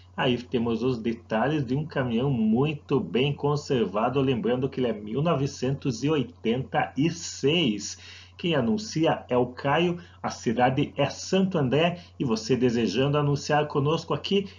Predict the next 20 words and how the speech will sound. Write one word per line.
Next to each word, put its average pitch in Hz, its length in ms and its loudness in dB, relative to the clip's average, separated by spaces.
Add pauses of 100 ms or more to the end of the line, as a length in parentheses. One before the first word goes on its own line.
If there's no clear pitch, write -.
(120)
é 127 80 2
um 117 100 2
valor 113 480 4
bem 117 380 0
acessível 170 680 -2
para 139 160 0
que - 100 -6
o 123 60 0
seu 131 240 0
veículo 120 480 0
esteja 131 800 0 (160)
aqui 127 420 -4
no 170 140 0
canal 151 340 0
Ônibus 170 340 0
em 180 140 -2
Trânsito. 165 840 0
Entre 160 240 -2
em 127 80 -2
contato 135 640 -2